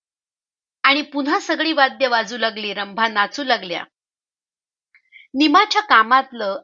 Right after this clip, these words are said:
आहार विहारातलं नेमस्तपण, सातत्य अमोलला जाणवलं.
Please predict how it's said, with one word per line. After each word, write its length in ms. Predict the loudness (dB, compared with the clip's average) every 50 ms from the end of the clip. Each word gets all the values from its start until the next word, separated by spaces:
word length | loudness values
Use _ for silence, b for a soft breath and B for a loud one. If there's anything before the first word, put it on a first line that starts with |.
| _ 2
आहार 360 | 2 4 4 4 4 4 2
विहारातलं 720 | 0 -4 -2 -2 -2 0 -2 -4 -6 -6 -10 -12 -12 -10
नेमस्तपण, 840 | -12 -12 -10 -8 -10 -10 -6 -4 -4 -4 -4 -6 -10 -12 -12 -14 -18 _ _ _ _
सातत्य 760 | -4 2 2 2 2 2 2 0 0 0 -2 _ -8 -8 -8 -8 _ _ _ _ _ _ _ _
अमोलला 420 | 0 0 0 -2 -4 0 2 2 2
जाणवलं. 600 | 2 2 -2 0 -2 -4 -4 -4 -4 -6 -6